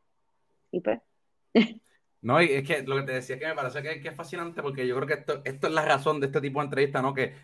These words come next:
Speaker 2: si tú conoces de una organización por una cosa, te acabas de dar cuenta con todo lo que tú acabas de, la, el resumen que tú nos acabas de dar, la cantidad de cosas que diferentes organizaciones como Agua, Sol y Sereno hacen. Eh, por ejemplo, mencionabas todas las diferentes obras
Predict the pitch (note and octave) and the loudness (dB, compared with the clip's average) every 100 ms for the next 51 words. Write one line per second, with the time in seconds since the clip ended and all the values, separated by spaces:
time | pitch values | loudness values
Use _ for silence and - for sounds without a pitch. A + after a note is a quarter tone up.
0 | _ C3+ C3 C3 E3 D#3 E3+ E3+ E3+ D#3+ | _ -2 2 2 2 2 -2 -2 -2 -2
1 | D#3+ E3+ E3 C#3+ E3 D3+ D#3 D#3+ C#3+ A2+ | -4 -4 2 0 2 -2 0 0 0 -4
2 | - B2+ A2+ A#2+ C3 D3 C3+ D3 C#3 B2+ | -6 -6 0 0 2 0 0 -4 0 0
3 | A#2+ A#2 A#2 C3 C3+ C3 C3+ B2+ C3 B2 | 0 -2 0 0 -2 -2 -2 0 -2 0
4 | B2+ - A#2+ A#2 C#3 D3+ D3 D3+ C#3 C3+ | 0 0 -4 -4 -2 0 2 2 2 0
5 | B2+ C3 B2+ G#2+ _ _ _ _ - B2 | 2 2 0 -2 _ _ _ _ -6 2
6 | C3 C3+ C3+ C3+ - C3 B2 C#3 D#3 D3 | 4 4 -2 -4 -4 4 6 6 6 2
7 | D3 D3+ B2+ A#2+ - A#2 A2+ G2+ _ _ | 0 0 -4 -6 -6 -2 -2 -2 _ _
8 | _ _ _ B2 B2 A#2+ B2 C#3+ C#3+ D3 | _ _ _ -4 0 0 0 0 0 -2
9 | C#3 C3+ C3 B2+ C#3 C#3+ C#3 C#3 C3+ C3+ | -2 2 4 4 4 2 -2 0 -2 -2
10 | - B2 C#3 A2+ A2 - _ _ _ _ | 0 0 0 -6 -8 -12 _ _ _ _
11 | - A#2 A2+ A2 G#2 F#2+ F#2 _ _ _ | -4 0 2 4 4 0 -4 _ _ _
12 | A#2 A#2+ A#2+ C3 B2 B2+ A2+ B2 C#3 B2+ | -2 0 2 2 0 0 2 2 4 6
13 | C3+ C3 C3 B2 B2 C3+ - B2+ B2+ A#2+ | 6 2 0 -2 -2 -4 2 2 4 2